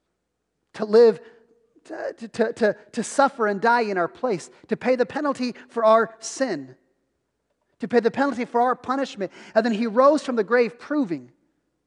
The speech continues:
proving the love that God has for us. John three sixteen, six,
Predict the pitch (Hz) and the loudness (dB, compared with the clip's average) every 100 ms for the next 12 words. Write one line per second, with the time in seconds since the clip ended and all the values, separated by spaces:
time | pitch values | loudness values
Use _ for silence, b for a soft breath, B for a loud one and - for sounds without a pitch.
0 | _ - 349 294 170 123 _ _ _ _ | _ -4 -2 -2 -4 -12 _ _ _ _
1 | _ _ _ _ _ _ _ - 180 214 | _ _ _ _ _ _ _ -10 0 0
2 | 196 185 190 147 175 190 - _ _ 175 | 0 -2 -4 -4 -8 -8 -12 _ _ -12
3 | 190 165 - - b b _ 196 196 220 | -10 -12 -18 -20 b b _ -4 -4 -8
4 | 196 - 208 196 - 202 - | -16 -14 -14 -14 -14 -14 -14